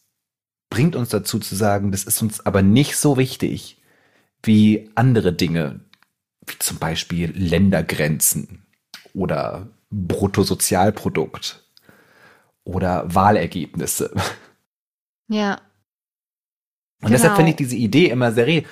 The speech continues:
Speaker 1: aber es ist ja, das ist ja genau der Moment, wo man den Kopf gegen die Wand schlägt und denkt, was machen wir jetzt? Wir, sind wir alle, was ist denn los mit uns?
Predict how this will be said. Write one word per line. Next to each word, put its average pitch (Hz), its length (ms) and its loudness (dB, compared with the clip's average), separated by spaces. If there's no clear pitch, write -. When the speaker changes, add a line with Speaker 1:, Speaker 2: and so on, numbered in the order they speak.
Speaker 1:
aber 110 100 2
es 120 60 2
ist - 80 -2
ja, 135 80 4
das 117 400 -2
ist 127 100 -4
ja 117 80 4
genau 107 300 2
der 123 80 0
Moment, 110 300 -4
wo 104 40 -4
man 95 320 -4
den - 680 -8
Kopf - 320 -2
gegen 110 160 2
die 107 120 2
Wand 110 200 0
schlägt 92 580 -4
und 95 160 -4
denkt, 98 200 -4
was 98 140 -4
machen 120 240 0
wir 104 80 2
jetzt? 95 300 0
Wir, 80 140 -8
sind 101 260 -4
wir - 100 0
alle, 98 160 0
was 101 80 -8
ist - 120 -8
denn 95 100 -2
los 131 400 2
mit - 140 -10
uns? 85 380 -18